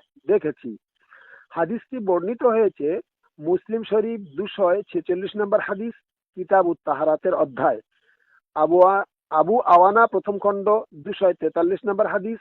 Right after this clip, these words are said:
বাইহাকি প্রথম খণ্ড সাতান্ন নম্বর হাদিস। এই সকল হাদিস গ্রন্থে হযরত আবু হুরায়রা রাদিয়াল্লাহু তাআলা আনহুর ওই হাদিসটি এসেছে যে তিনি যখন ওযু করতেন বগল পর্যন্ত ওযু করতেন, এরূপ হাদিস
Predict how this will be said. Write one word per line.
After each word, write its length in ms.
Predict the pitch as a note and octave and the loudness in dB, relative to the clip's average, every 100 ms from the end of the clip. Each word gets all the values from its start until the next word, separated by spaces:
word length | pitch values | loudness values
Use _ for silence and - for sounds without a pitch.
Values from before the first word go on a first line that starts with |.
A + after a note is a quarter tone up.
| D#3 | -10
বাইহাকি 580 | C#3 D#3 F#3 G3 G#3 | -2 0 0 -4 -8
প্রথম 320 | G#3 E3 F#3+ F3+ | -8 -8 -6 -6
খণ্ড 260 | F#3+ F#3 G3+ G3+ | -6 -2 -4 -4
সাতান্ন 460 | - E3+ - E3+ E3 | -8 -8 -6 -4 -4
নম্বর 300 | D#3 D#3 G3+ | -4 0 -2
হাদিস। 520 | - F3 C3 - _ _ _ _ _ _ _ _ _ _ _ _ _ | -2 -8 -10 -12 _ _ _ _ _ _ _ _ _ _ _ _ _
এই 200 | D3+ F#3 F#3+ | 0 0 0
সকল 240 | G3 G3 F3 | -2 0 -2
হাদিস 240 | D3+ C#3+ D3 | -4 -6 -6
গ্রন্থে 560 | C#3+ F3 G#3+ A#2+ C3 - _ _ _ - | -4 -4 -4 -4 -4 -6 _ _ _ -8
হযরত 320 | D3 E3 F#3+ - | 0 4 4 2
আবু 280 | D3+ E3+ G3 | 0 2 2
হুরায়রা 440 | D3+ D#3 E3+ F#3+ | 2 -2 2 2
রাদিয়াল্লাহু 480 | F#3 C#3 - E3 F3+ | 2 0 -2 0 -2
তাআলা 260 | F3+ F3 F3+ | -2 -4 -2
আনহুর 360 | F3 F#3+ G#3 - _ _ _ - | -2 -2 -4 -14 _ _ _ -8
ওই 200 | D#3+ F3+ | -4 -2
হাদিসটি 440 | C#3+ D3 - F#3 | -4 -8 -8 -10
এসেছে 540 | F3+ E3 F3 D#3 A3 G#3 | -8 -6 -6 -4 -4 -4
যে 140 | D#3 | -6
তিনি 360 | - E3 F3+ F4+ _ _ _ | -6 -4 -4 -4 _ _ _
যখন 280 | - D#3+ F3+ | -6 -2 -2
ওযু 240 | D#3 D3+ | -2 -2
করতেন 440 | D#3+ E3+ - G#3+ C#3+ | -4 -6 -6 -8 0
বগল 300 | D3 D#3 F3+ | 0 2 0
পর্যন্ত 460 | D#3+ D3 D#3+ D#3 | -2 -6 -6 -4
ওযু 260 | C#3+ C#3 D3+ | -4 -4 -4
করতেন, 360 | D3+ D#3+ A#3 F#3+ | -4 -6 -10 -6
এরূপ 240 | E3 F3 | -2 -2
হাদিস 240 | C#3+ D#3 | -4 -8